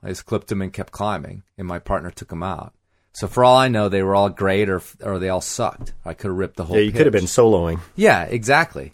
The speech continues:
Speaker 1: You know, and, and I think a lot of early leaders are actually free soloing, and they just don't know it, which goes back to the relying on the gear thing. Like, that rope is,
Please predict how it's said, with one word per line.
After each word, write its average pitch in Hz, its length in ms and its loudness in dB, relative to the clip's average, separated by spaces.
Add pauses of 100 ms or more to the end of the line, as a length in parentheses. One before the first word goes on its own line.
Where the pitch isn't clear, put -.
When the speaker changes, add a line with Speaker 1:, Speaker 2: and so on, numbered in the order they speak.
Speaker 1:
You 101 100 -6
know, 90 240 -6
and, 98 380 -6
and 104 100 -6
I 101 80 -2
think 117 220 -6
a 113 40 -2
lot 107 240 4
of 113 140 2 (800)
early 135 280 6
leaders 113 480 4
are 110 220 6
actually 90 420 -2
free 90 220 -6
soloing, 76 600 -8
and 85 100 -8
they 87 80 -4
just 85 220 -8
don't 82 200 -4
know 82 200 -6
it, - 160 -18 (320)
which 95 240 -6
goes 98 180 -2
back 95 240 0
to - 80 -6
the 90 100 -4
relying 87 460 -2
on 82 120 -4
the 78 60 -8
gear 87 220 -4
thing. 65 320 -12
Like, 71 220 -14
that 80 200 -6
rope 98 300 0
is, 85 220 -6